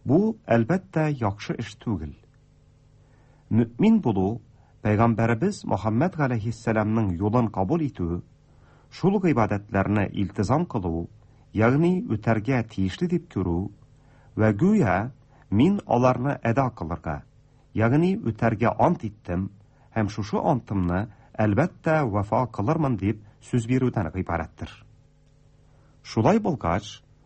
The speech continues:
өскә алган нәрсәне үтәү вә сүздә тору тиешле. Бу гыйбадәтләр, аерым алганда намаз уку, бик җиңел нәрсә булганлыктан,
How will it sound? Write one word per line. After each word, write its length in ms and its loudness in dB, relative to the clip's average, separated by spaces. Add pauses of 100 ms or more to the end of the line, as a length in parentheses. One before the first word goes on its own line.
(140)
өскә 320 0
алган 400 0
нәрсәне 480 0
үтәү 540 -2 (300)
вә 480 2
сүздә 480 -4 (100)
тору 300 0
тиешле. 500 -8 (1200)
Бу 260 4
гыйбадәтләр, 720 0 (420)
аерым 380 2
алганда 540 0
намаз 400 0
уку, 500 -4 (320)
бик 320 -2
җиңел 320 2
нәрсә 340 0
булганлыктан, 800 -2